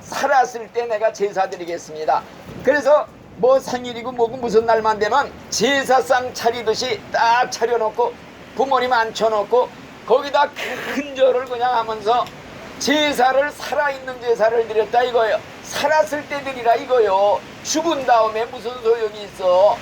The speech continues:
이러니까 부모님이 감동을 받았대요. 그래서 교회를 따라 나왔다는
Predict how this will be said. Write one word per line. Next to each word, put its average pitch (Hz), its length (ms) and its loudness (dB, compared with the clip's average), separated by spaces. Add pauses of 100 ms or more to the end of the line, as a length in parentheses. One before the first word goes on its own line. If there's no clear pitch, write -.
(360)
이러니까 285 500 0
부모님이 233 680 -2 (320)
감동을 247 680 0
받았대요. 220 680 4
그래서 214 360 0
교회를 208 500 0
따라 214 260 2
나왔다는 196 580 0